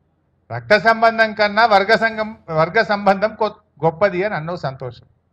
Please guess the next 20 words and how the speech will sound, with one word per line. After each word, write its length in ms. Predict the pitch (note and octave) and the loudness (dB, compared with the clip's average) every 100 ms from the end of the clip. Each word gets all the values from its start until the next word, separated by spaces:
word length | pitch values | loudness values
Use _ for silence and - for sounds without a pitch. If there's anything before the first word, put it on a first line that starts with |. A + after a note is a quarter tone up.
| _ _ _ _ _ F#3+ | _ _ _ _ _ 0
కానీ 200 | A#3+ A#3+ | 2 2
అది, 180 | A3+ | 0
ఆ 140 | F#3+ F#3 | 2 2
మాట్లాడే 440 | F3+ G#3+ G#3+ B3 | 4 0 2 4
అర్హత 260 | G#3+ G#3+ A#3 | 6 6 0
నువ్వు 200 | B3+ A#3 A3+ | -2 -2 0
కోల్పోయినావు. 500 | B3+ C4 C4 A3 - _ _ _ _ _ _ _ _ _ | 0 0 -4 -4 -10 _ _ _ _ _ _ _ _ _
వర్గ 260 | D3+ F#3+ G3+ B3 | 0 2 2 0
సంబంధాన్ని 760 | B3 B3 A#3 B3 B3 A#3+ A#3+ | 0 4 4 6 4 4 2
వదిలిపెట్టి 540 | G#3+ A3+ A#3+ A#3+ A#3+ B3 | -2 -2 -2 -2 -2 2
మత 200 | G3 G#3+ | 2 2
సంబంధమైనటువంటి 840 | A3+ A#3+ A#3 B3 B3 B3 A#3 A3+ | 0 0 0 2 2 0 -2 -6
పార్టీ 400 | F#3+ G3+ A3+ B3 A3+ - _ - | 0 2 2 0 -6 -8 _ -4
బీజేపీ 460 | D#3+ A3 B3 A#3 A#3+ | 0 4 4 4 0
పార్టీలో 440 | A#3 A3+ A3+ A#3 | 2 2 2 -4
చేరినాడే 680 | A3 G3+ A3 A3+ A3+ A3 A#3+ | 0 0 0 2 4 6 6
నువ్వు 180 | B3+ A#3 | 6 8
ఆ 80 | G#3 F#3 | 8 8
హక్కు 200 | F#3+ G#3+ | 6 0
కోల్పోయినావు. 680 | G3 G3 F#3+ F#3 F3 F#3+ | 0 0 0 -2 0 -2